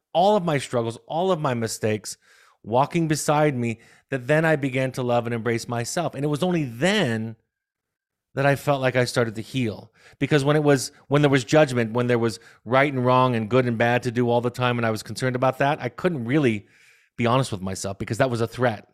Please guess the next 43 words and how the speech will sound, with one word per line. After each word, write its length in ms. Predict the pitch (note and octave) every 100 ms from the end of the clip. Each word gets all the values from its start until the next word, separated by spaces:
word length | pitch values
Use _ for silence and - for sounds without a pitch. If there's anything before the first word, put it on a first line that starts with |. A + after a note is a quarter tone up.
| _ _ _ _ -
So 160 | D#3+
the 80 | C#3+
horrible, 380 | B2 F#3+ F#3+ F3
rotten 240 | D#3 D3
self, 280 | B2+ D#3 B2
learning 280 | C3 D3+ D#3
to 100 | C#3+
love 220 | C#3 C3+
it 60 | A#2+
is 160 | A#2 - _ _ -
learning 280 | C#3+ F3 D#3+
to 80 |
love 240 | D3 C#3 -
who 180 | D3 C#3
you 240 | B2+ A2
are. 120 | G#2+
And 100 | C3
it's 200 | D#3+ C3
really, 340 | E3+ G#3 D3 - - -
it's 160 | C3
kind 240 | - F3+ E3
of 60 | B2
a 40 |
tongue-in-cheek 760 | - - C3 A#2 G#2 - B2+ -
subtitle 540 | B2+ A2+ B2 A2+ G#2+
to 120 | A2+
say, 340 | - A#2 A2 G#2 - _ -
it's 180 | C3+ C#3
not 260 | D#3 C3 A#2+
really 280 | B2+ B2+ A2+
a 60 |
horrible, 380 | G#2 A2 G#2 G#2
rotten 220 | G#2+ A2
self. 180 | B2+ A#2+
It's 140 | C3
just, 340 | - F#3 F3+ - - - - -
it's 160 | E3
what 160 | C#3+ E3
our 80 | C#3+
context, 840 | - - D#3 E3+ D#3 E3 - -
our 120 | A#2+ A#2+
upbringing 520 | C3+ C#3 D3 D3 C3 - _ _ -
taught 340 | - C#3 D3+